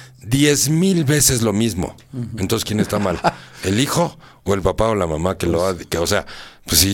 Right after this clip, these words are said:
Speaker 1: ya lo dijiste diez mil veces, ¿qué parte no comprendo que ese, que ese camino no funciona? No.
Speaker 2: Se ha equivocado diez mil veces.
Speaker 1: <laughs> Sí, no manches, o sea, eh, eh, eh, no, es el,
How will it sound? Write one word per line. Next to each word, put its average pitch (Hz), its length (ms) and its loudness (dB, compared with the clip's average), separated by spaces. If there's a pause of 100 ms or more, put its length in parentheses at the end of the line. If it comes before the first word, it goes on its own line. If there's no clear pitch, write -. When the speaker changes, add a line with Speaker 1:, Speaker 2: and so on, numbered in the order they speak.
Speaker 1:
ya 123 140 4
lo 131 80 0
dijiste 113 400 -2
diez 92 260 -2
mil 117 180 0
veces, 113 320 -2
¿qué 127 120 0
parte 123 480 -2 (280)
no 113 160 0
comprendo 117 600 0
que 110 100 2
ese, 101 400 0
que - 180 0
ese 92 160 -2
camino 98 380 2
no 92 140 0
funciona? 90 720 0 (320)
No. 58 240 -10
Speaker 2:
Se - 140 -12
ha - 20 -8
equivocado 104 580 -6
diez 107 400 -6
mil 104 220 -4
veces. 131 340 -8 (100)
Speaker 1:
<laughs> 131 80 2
Sí, - 360 4
no 123 100 2
manches, - 640 2
o - 100 0
sea, - 300 2 (360)
eh, - 160 -4
eh, 113 720 2 (460)
eh, 90 240 -6
no, 113 200 0 (340)
es - 240 2
el, 87 280 -2